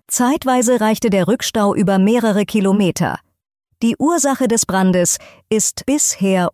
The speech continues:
unklar. Es wird ermittelt, ob ein technischer Defekt das Feuer ausgelöst haben könnte.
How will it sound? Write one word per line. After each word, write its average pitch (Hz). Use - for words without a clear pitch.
unklar. 170
Es 247
wird 302
ermittelt, 269
ob 220
ein 190
technischer 226
Defekt -
das 180
Feuer 240
ausgelöst 180
haben 165
könnte. 165